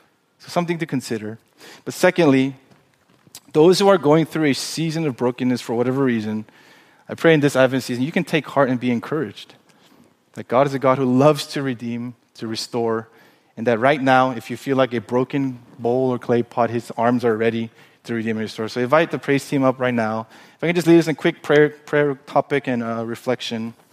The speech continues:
First, and I guess the lighting is fitting, we didn't plan this, but if there's anything that you personally,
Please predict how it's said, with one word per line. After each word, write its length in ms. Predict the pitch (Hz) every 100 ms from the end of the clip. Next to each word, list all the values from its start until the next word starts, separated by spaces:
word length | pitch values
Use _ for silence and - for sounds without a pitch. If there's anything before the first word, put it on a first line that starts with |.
| - - - - - _ _
First, 340 | - 165 156 160
and 100 | 143
I 60 |
guess 160 | 147 165
the 100 | 151
lighting 320 | 139 151 156
is 140 | 143
fitting, 320 | - 143 160 156
we 100 | 120
didn't 260 | 120 123 127
plan 260 | - 131 123
this, 140 | 135
but 240 | - 123
if 140 | 139 143
there's 240 | 254 277 180
anything 540 | 170 202 - 185 185
that 180 | 151 123
you 240 | 120 170
personally, 800 | - 160 156 - 170 165 170 180